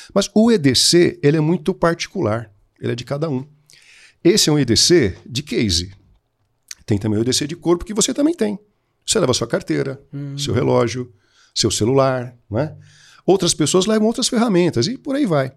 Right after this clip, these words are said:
Speaker 1: Olha, há um tempo atrás, eu andava com isso aqui na cintura. Porque não tinha, é,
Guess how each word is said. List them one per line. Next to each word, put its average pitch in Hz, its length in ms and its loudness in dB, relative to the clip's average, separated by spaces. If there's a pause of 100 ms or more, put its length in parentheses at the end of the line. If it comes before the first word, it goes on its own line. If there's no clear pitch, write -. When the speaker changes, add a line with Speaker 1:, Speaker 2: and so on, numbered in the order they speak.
(580)
Speaker 1:
Olha, 143 340 2
há 180 80 2
um 233 140 4
tempo 147 240 2
atrás, 120 640 0 (140)
eu 147 140 2
andava 165 280 2
com 175 80 -10
isso 202 140 -4
aqui 226 100 -6
na 240 60 -2
cintura. 214 500 -4 (920)
Porque 156 180 -2
não 170 100 2
tinha, 120 560 0
é, 98 380 -4